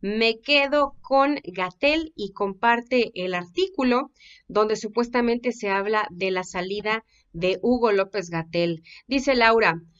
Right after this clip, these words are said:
"Lo que me molesta más de Jalife es que utilice la palabra gato para denostar al doctor Gatell. Se puede o no estar de acuerdo, pero si Jalife es el ilustrado que es,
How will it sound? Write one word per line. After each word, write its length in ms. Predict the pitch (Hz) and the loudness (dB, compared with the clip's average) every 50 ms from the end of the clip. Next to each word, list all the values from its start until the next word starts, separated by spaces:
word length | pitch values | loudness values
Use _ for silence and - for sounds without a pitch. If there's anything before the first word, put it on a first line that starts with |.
| _ _ - | _ _ -6
"Lo 240 | - 214 247 254 254 | 0 4 4 4 4
que 120 | 254 269 | 4 2
me 140 | 269 269 269 | 4 4 4
molesta 460 | 277 269 285 311 370 392 381 - 403 | 4 4 2 2 0 0 0 0 2
más 180 | 349 349 359 359 | 2 2 2 2
de 140 | 359 349 - | 0 -2 -2
Jalife 680 | - 240 226 240 277 285 277 - 269 277 285 - - | 0 0 0 2 0 0 2 2 2 2 2 2 0
es 140 | 247 254 - | -2 -2 -2
que 80 | - 277 | -4 -6
utilice 440 | 262 - 240 226 233 247 233 254 247 | -4 -4 -4 -2 -2 -2 0 0 0
la 180 | 226 196 190 | 0 0 0
palabra 480 | - 202 202 208 214 220 240 226 214 180 170 | 0 -2 0 0 0 0 2 2 0 0 0
gato 600 | 170 196 247 269 294 - - 254 262 285 277 - | 0 -2 -2 -2 -2 0 2 4 4 2 2 -2
para 200 | 208 196 185 180 | -2 0 0 0
denostar 580 | 180 180 180 180 180 170 - 233 226 233 233 - | -2 -2 -4 -4 -6 -6 -4 -2 -2 -2 -2 -2
al 160 | - 190 180 | -4 -4 -4
doctor 320 | 175 175 175 - 220 214 208 | -6 -8 -6 -4 -4 -2 -2
Gatell. 460 | 208 202 - 247 269 311 339 320 _ _ _ _ _ _ _ _ _ _ | -2 -2 0 0 0 0 0 -4 _ _ _ _ _ _ _ _ _ _
Se 220 | - - 269 269 | -2 4 4 4
puede 540 | 262 262 339 370 403 403 403 415 415 349 - _ _ _ | 4 4 2 4 4 6 6 6 4 2 0 _ _ _
o 160 | - 226 226 233 | 0 2 2 4
no 200 | 247 294 381 440 | 4 4 6 4
estar 360 | 415 311 311 - 226 214 214 | 4 2 0 -2 -4 -2 0
de 80 | 214 | -2
acuerdo, 500 | 196 190 - 202 196 185 185 196 226 240 233 | -4 -4 -2 -2 0 0 0 -2 -4 -4 -2
pero 180 | 208 196 190 | -2 -2 -2
si 140 | 180 180 196 | -2 -6 -8
Jalife 540 | 175 196 190 196 226 240 233 254 262 - _ - | -8 -6 -4 -4 -4 -4 -2 -2 -2 -2 _ -2
es 340 | - 302 339 320 - - - | 0 0 0 -2 -4 -10 -8
el 180 | - 185 180 226 | -8 -6 -4 -4
ilustrado 600 | 294 311 285 214 - - - 196 185 175 160 165 | -4 -4 -6 -8 -8 -6 -6 -4 -4 -4 -6 -8
que 260 | - 156 156 175 220 | -6 -4 -2 0 0
es, 300 | 285 311 - - - - | 0 -2 -6 -14 -20 -20